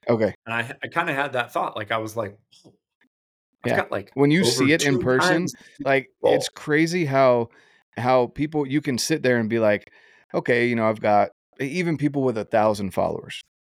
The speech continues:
Speaker 1: you know, like, "Oh, I just barely hit a thousand," you know? I'm like, "Okay, but think about if you were standing in front of a thousand people."
Speaker 2: A thousand people.
Speaker 1: A thousand people will hear what you say or see your picture.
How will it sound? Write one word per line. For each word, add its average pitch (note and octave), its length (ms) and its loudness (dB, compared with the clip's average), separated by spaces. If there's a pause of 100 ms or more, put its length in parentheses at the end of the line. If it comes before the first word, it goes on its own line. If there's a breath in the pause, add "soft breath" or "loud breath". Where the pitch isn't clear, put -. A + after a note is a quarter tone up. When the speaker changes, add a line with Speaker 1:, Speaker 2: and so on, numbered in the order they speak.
Speaker 1:
you A2 100 -2
know, G2+ 140 0
like, G2 200 -8
"Oh, A2 360 2
I G2+ 60 0
just G#2 200 -10
barely G#2 240 2
hit G#2+ 100 -2
a G2+ 100 -2
thousand," F#2 460 -2
you - 60 -8
know? F2 120 -8 (440 loud breath)
I'm C3+ 100 -4
like, C#3 220 0
"Okay, D#3+ 240 0
but B2+ 200 -6
think G#3 240 -4
about C3 400 2
if A2+ 180 -6
you F3 120 -6
were A3 120 -2
standing D3 520 0
in G#2 120 -6
front A#2 220 -6
of G2 80 -8
a F2+ 60 -6 (140)
thousand C#3+ 580 2
people." - 580 -6
Speaker 2:
A G3+ 80 2
thousand D#3 560 -8
people. C3+ 380 -6
Speaker 1:
A - 20 4
thousand F#3 320 2
people F3 260 -4
will A#2 80 -4
hear F3 420 4
what C#3+ 360 -2
you C#3+ 180 -8
say C3 500 -4
or B2+ 220 2
see - 220 -2
your C#3+ 260 2
picture. - 460 -4